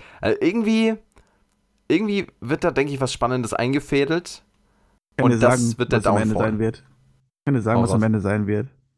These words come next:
Speaker 2: Am Ende wird's sein, hör mal, wenn ihr ein Match gegen The Fiend habt, schalt einfach das Licht an, dann hat er keine Chance mehr.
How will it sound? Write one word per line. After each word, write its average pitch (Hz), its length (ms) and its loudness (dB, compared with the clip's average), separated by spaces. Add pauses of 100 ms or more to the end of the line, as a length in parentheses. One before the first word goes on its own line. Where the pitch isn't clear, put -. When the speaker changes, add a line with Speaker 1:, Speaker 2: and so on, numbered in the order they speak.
(580)
Speaker 2:
Am 110 120 0
Ende 120 200 2
wird's 123 180 -2
sein, 123 460 0
hör 139 100 -2
mal, 120 240 0
wenn 123 260 -2
ihr 123 60 2
ein 117 60 2
Match 131 200 -2
gegen 135 140 0
The 120 80 0
Fiend 143 240 0
habt, 139 280 -2
schalt 127 220 -4
einfach 123 160 -2
das 117 140 0
Licht 120 240 -2
an, 104 60 -4
dann 104 80 -2
hat 104 100 -4
er 107 80 -4
keine 101 180 -2
Chance 104 320 -2
mehr. 107 260 -2